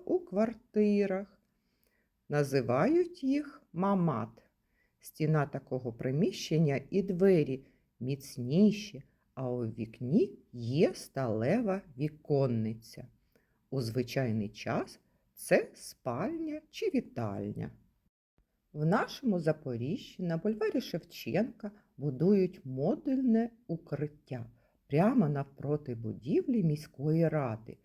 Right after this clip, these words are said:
біля зупинки громадського транспорту, де багато людей.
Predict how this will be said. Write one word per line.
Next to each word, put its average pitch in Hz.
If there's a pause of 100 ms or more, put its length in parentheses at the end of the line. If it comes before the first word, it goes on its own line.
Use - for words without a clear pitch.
(240)
біля 139
зупинки 127
громадського 170
транспорту, 220 (220)
де 131
багато 127
людей. 127